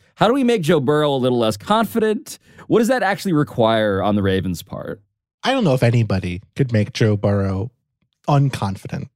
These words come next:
Speaker 2: or not confident, but let's try and remind him of a situation where he was facing an inferior quarterback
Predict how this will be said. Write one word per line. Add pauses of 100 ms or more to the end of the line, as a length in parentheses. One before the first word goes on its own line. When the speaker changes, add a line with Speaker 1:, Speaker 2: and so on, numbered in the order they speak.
Speaker 2:
or
not
confident,
but (360)
let's
try
and
remind
him (440)
of
a
situation
where
he
was
facing
an
inferior
quarterback